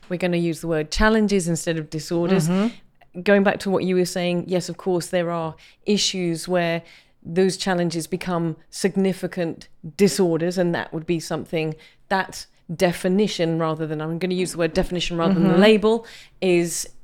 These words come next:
Speaker 1: you know,
Speaker 2: Important as well.
Speaker 1: important. But we're talking about mental health affecting
Speaker 2: Challenges.
Speaker 1: us, challenges affecting us as women and we're think-, affecting the women around us. If the world is getting more challenging, and if relationships are breaking down,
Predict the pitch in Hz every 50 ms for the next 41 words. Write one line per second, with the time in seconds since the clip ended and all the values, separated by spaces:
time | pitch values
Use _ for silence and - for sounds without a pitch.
0 | - - - - - - 170 156 - 151 180 190 180 165 160 165 151 165 175 185
1 | 151 147 202 202 190 196 - 156 165 196 - - - - - - - - - -
2 | 196 - - 202 208 233 247 240 247 220 196 190 190 175 175 170 175 170 170 -
3 | - - - - - - _ _ - 185 185 175 170 175 165 180 180 170 - -
4 | - - - - _ _ _ - - 175 180 156 139 135 123 - 185 - - -
5 | 180 185 160 - - - - 196 190 185 180 160 170 160 156 - 170 - 196 170
6 | - 180 175 170 175 170 - 170 147 165 196 202 190 175 165 160 165 170 170 170
7 | - - - 196 175 - - 165 165 - 185 - - 160 - - 185 175 170 170
8 | 180 170 165 165 160 202 220 214 180 156 - - - - - - 220 214 214 -
9 | 208 196 185 208 226 262 269 247 208 160 - 220 233 254 240 202 180 165 160 156
10 | - 170 156 151 143 - - - 156 175 175 - - - - - 185 202 202 196
11 | - 196 185 190 233 285 277 - 269 240 - 190 - - - 180 - 180 170 170
12 | 165 - 170 165 165 185 196 190 165 156 151 165